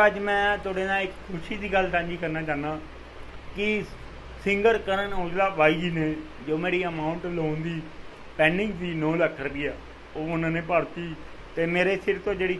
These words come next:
ਛੱਤ ਚਲੀ ਜਾਣੀ ਸੀ, ਉਹ ਜਾਣ ਤੋਂ ਬਚਾਤੀ। ਤੇ ਮੈਂ ਦਿਲੋਂ ਧੰਨਵਾਦ ਕਰਦਾ, ਮੈਂ ਤੇ ਮੇਰਾ ਪਰਿਵਾਰ, ਕਰਨ ਔਜਲਾ ਬਾਈ ਦਾ, ਕਿ ਉਹਨਾਂ ਨੇ ਮੇਰੀ ਹੈਲਪ ਕਰੀ ਤੇ ਮੇਰੀ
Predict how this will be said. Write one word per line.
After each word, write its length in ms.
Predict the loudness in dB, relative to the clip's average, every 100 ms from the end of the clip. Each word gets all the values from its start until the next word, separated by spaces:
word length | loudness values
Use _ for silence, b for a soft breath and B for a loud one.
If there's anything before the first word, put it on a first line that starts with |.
| 0
ਛੱਤ 220 | -2 0 -4
ਚਲੀ 200 | -2 0
ਜਾਣੀ 240 | 0 0
ਸੀ, 220 | -4 -8 -10 -12 -14 -12 -8
ਉਹ 100 | 0
ਜਾਣ 280 | 4 4 2
ਤੋਂ 100 | -2
ਬਚਾਤੀ। 560 | 0 4 4 2 -4 -8 -12 -16 -16 -12 -4
ਤੇ 100 | 0
ਮੈਂ 220 | 2 2
ਦਿਲੋਂ 280 | 4 4 4 4
ਧੰਨਵਾਦ 440 | 2 6 4 4
ਕਰਦਾ, 380 | 2 2 0 0
ਮੈਂ 220 | 2 2
ਤੇ 120 | 2 0
ਮੇਰਾ 220 | 2 2
ਪਰਿਵਾਰ, 520 | 2 2 4 4 0 -4 -8 -6 -2
ਕਰਨ 240 | 0 0
ਔਜਲਾ 240 | 0 2 4
ਬਾਈ 240 | 6 6
ਦਾ, 140 | 4 0
ਕਿ 200 | 0 -2
ਉਹਨਾਂ 220 | -2 -2
ਨੇ 80 | -2
ਮੇਰੀ 280 | -2 -2 0
ਹੈਲਪ 280 | -2 -2
ਕਰੀ 300 | -4 0 0 -2 -8 -12 -6 0
ਤੇ 60 | 2
ਮੇਰੀ 420 | 4 2 0